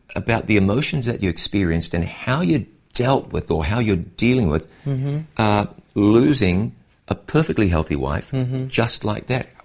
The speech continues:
Speaker 1: Where does that take you? How do you, how do
Speaker 2: Yeah.
Speaker 1: you wrestle with that?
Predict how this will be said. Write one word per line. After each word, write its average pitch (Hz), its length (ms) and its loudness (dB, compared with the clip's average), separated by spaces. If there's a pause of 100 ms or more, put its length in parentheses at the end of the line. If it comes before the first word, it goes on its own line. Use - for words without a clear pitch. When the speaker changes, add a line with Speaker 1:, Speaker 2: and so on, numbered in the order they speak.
(480)
Speaker 1:
Where 127 320 0
does 170 200 0
that - 260 -6
take - 260 -4
you? 87 100 -8
How 143 160 -8
do 190 60 -4
you, 156 80 -6
how 139 100 -6
do 101 60 -4
Speaker 2:
Yeah. 110 40 -2
Speaker 1:
you 107 80 -2
wrestle - 320 -4
with - 180 -10
that? - 180 -16